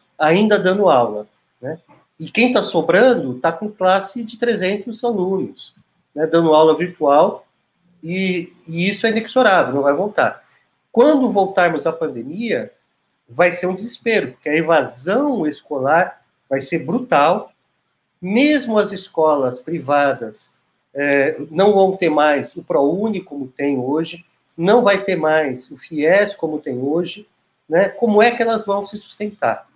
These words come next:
Me parece que a única possibilidade delas é transformar tudo em online,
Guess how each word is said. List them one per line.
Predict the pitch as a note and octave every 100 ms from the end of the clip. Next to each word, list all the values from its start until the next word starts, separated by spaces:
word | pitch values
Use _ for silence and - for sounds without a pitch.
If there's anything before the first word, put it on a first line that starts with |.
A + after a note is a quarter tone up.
| _ _ _
Me | D#3 A#3+
parece | B3+ F#3 E3+ G#3+ A3+ - -
que | - D#3+
a |
única | D#3+ A3+ B3+ G#3+
possibilidade | F#3+ - F3+ E3+ D3+ C#3+ D#3
delas | D#3 D3 D#3 F3+ G3+ _ _ _ _ _
é | C#3+
transformar | D3 F3+ F3 D#3 D3+ C3
tudo | - A3 A3 G#3
em | E3+
online, | D#3 C#3+ C#3+ D#3 F3+ G#3